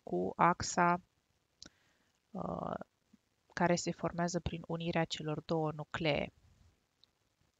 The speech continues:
Legăturile pi sunt cele care se formează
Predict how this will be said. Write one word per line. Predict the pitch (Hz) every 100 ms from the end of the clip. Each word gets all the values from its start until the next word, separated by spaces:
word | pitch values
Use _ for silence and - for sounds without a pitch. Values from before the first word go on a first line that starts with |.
| - -
Legăturile | 202 180 165 - 196 196 175 151 147 147 165 _ _ -
pi | 160 175 302 - - _ - - - - - -
sunt | - 208 202
cele | 226 233
care | - 185 185
se | -
formează | - 180 175 190 214 208